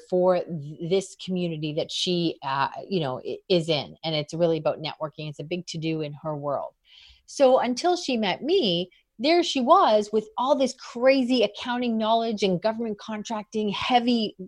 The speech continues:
like, super accounting. Even in the accounting world, she deals with a heavy subject.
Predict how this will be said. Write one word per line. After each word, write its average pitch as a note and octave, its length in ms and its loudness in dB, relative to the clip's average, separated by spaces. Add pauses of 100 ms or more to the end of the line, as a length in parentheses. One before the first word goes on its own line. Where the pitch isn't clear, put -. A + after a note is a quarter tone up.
like, G3+ 180 2
super C4+ 420 0
accounting. G3+ 600 -2
Even A#3+ 240 0
in C#4+ 120 0
the G3 80 2
accounting G#3 500 0
world, D#3 300 2
she F#3+ 120 -2
deals F3 220 4
with D#3 100 -2
a D3 40 -2
heavy D#3+ 300 4
subject. D3+ 440 -2